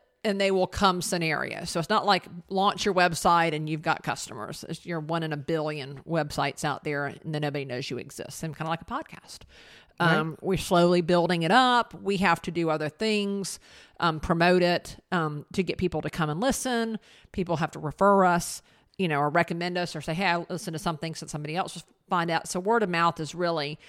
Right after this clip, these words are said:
Speaker 1: kind of the crux in everything. And so the same thing will be on your business. It's, it's not like I'm gonna open a business and I've got customers, you know, out the door,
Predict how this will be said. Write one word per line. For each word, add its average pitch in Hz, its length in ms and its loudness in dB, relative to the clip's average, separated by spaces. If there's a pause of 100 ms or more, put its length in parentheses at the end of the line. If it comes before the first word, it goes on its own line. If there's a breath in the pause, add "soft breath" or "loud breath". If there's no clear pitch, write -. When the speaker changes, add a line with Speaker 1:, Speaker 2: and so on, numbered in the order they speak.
(280 loud breath)
Speaker 1:
kind 175 260 2
of 156 240 -2 (1120)
the 190 220 -4
crux - 440 0
in 170 140 -6
everything. 240 580 -4
And 175 140 -4
so 202 140 -2
the 180 100 -4
same 214 240 -2
thing 214 160 -4
will 190 100 0
be 175 160 -2
on 165 140 -2
your 156 80 -4
business. 160 720 -2
It's, - 200 -6
it's - 300 -6
not 226 300 4
like 233 200 6
I'm 208 60 2
gonna 196 220 2
open 208 240 0
a 196 40 2
business 185 360 -2
and 156 80 -2
I've 175 120 0
got 175 200 2
customers, 175 720 -2 (560 loud breath)
you 214 100 0
know, 165 380 2 (1080)
out 190 180 6
the 170 80 2
door, 180 600 6